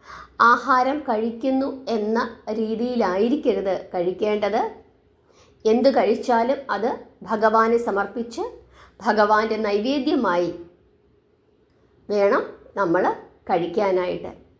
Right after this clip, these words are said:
പ്രസാദമായിട്ട് കഴിക്കണം. ഏകാദശി ദിവസത്തിൻ്റെ തലേ ദിവസം, ഏകാദശി ദിവസം, പിറ്റേ ദിവസം പാരണ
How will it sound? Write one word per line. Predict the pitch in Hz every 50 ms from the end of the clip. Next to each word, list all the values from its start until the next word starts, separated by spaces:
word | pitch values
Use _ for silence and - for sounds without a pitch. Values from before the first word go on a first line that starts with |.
| _ _ _ _ _ _ _ _ _ - -
പ്രസാദമായിട്ട് | - 208 - 247 220 220 240 240 277 294 277 254 208 196 202 190 - 359 415 - - - _ _ -
കഴിക്കണം. | 190 170 160 160 160 - 175 - - - - _ _ _ _ _ _ _ _ _ _ _ _ _ _ _ _ _ _ _ _ _ _ _ _ _ _ _ _ _ _ _ _ - - - - - 226
ഏകാദശി | 226 220 247 240 262 262 277 277 - 311 302 240
ദിവസത്തിൻ്റെ | 269 247 262 - 277 262 269 262 247 226 233 226
തലേ | 233 202 190 202 214 214 214
ദിവസം, | 226 226 254 240 - 277 453 - - - - _ _ _ - - - - - - _ _ - 233
ഏകാദശി | 226 226 240 240 240 247 240 262 254 - 269 262 226 233
ദിവസം, | 220 220 226 220 - 277 427 508 - - - - - _ _ _ _ _ _ _ -
പിറ്റേ | 294 285 - - 349 349 359 277
ദിവസം | 277 240 233 240 247 190 196 185 - -
പാരണ | 240 220 220 226 240 247 262